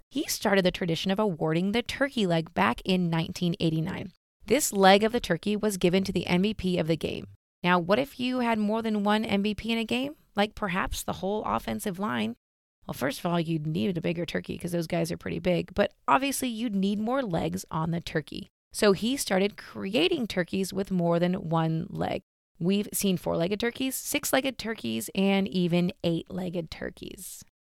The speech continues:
Well, here's the scenario that you are thankful for, the virtual Thanksgiving table, since you don't have to worry about bickering. How about we talk about s-,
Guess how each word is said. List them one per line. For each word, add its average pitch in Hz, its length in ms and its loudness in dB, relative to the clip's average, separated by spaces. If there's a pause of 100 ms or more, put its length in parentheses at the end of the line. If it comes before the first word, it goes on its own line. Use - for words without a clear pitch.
(800)
Well, 262 120 6
here's 269 220 0
the 285 80 -2
scenario 208 460 4
that 185 160 2
you 185 440 -4
are 185 140 2
thankful 208 380 0
for, 202 240 2
the 175 120 2
virtual 220 440 -2
Thanksgiving 247 580 -2
table, 196 400 2
since 214 380 -4
you 170 100 -4
don't 294 160 -4
have 302 200 -8
to 202 80 -4
worry 190 180 0
about 185 260 2
bickering. 175 520 -4 (400)
How - 100 -2
about 330 160 4
we 302 100 -2
talk - 260 -4
about 190 180 2
s-, - 200 -4